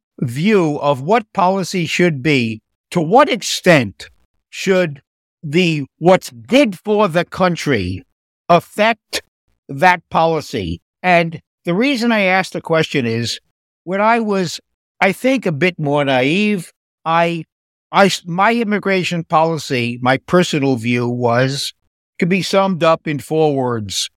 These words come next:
"Let them all in." That was where I started. Then I recall I learned a statistic. This was, uh, maybe a decade ago,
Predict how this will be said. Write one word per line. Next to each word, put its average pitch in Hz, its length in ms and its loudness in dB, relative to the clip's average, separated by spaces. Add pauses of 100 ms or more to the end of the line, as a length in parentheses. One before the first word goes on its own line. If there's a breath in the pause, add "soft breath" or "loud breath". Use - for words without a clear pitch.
(160)
"Let 208 260 0
them 185 200 -2
all 160 240 2
in." 101 320 -4 (460)
That 233 200 2
was 226 180 0
where 190 160 0
I 180 60 2
started. 131 540 -2 (460)
Then 262 440 0
I 196 160 2
recall 170 840 0 (280)
I 165 180 2
learned 226 580 -2
a 185 180 2
statistic. - 720 -2 (120)
This 233 220 2
was, 208 220 -2
uh, 190 80 -4 (160)
maybe 170 360 0
a 139 80 0
decade 147 440 -2
ago, 104 400 -6